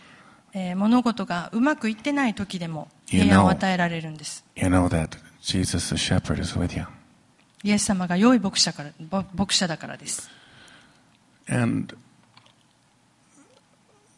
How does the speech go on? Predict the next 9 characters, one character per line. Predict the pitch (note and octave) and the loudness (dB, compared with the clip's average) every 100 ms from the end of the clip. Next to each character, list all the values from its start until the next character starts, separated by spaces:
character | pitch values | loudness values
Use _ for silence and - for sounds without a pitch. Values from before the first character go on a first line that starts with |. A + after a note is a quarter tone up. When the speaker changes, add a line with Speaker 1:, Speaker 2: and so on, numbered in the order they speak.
| _ | _
Speaker 2:
we | C#3 B2 | 2 2
sometimes | A2+ C3 C3 G#2+ F2+ F2 F2+ | 4 2 2 2 2 0 0
are | F2 E2 E2+ - - _ _ _ _ _ _ - - | 2 0 -4 -12 -20 _ _ _ _ _ _ -18 0
thinking | A2 A2 F#2 | 2 4 2
that | E2+ E2+ - | 2 0 0
becoming | - - - A2 G#2+ G2 F2+ G2+ G#2 - _ _ - - | -2 -2 -2 0 0 0 -4 -6 -12 -20 _ _ -18 -14
a | F2+ | -12
Christian, | - A2 G#2+ - F#2 E2+ F2+ - - - | -4 -2 -2 -2 -2 -2 -6 -12 -18 -8
that | F2+ E2 - | -4 -4 -6